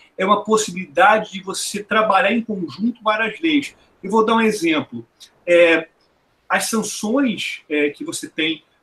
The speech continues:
na, a L G, na L G B T, a princípio, elas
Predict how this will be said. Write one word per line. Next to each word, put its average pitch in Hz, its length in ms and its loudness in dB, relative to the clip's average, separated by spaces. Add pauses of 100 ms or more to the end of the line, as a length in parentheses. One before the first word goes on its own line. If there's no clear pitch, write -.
(100)
na, 139 580 -2
a 127 180 -6
L 147 120 -2
G, 139 180 -4 (120)
na 123 220 -6
L 135 120 0
G 131 240 -4
B 123 160 -8
T, - 460 2 (340)
a 190 120 4
princípio, 190 960 0 (280)
elas 185 240 -2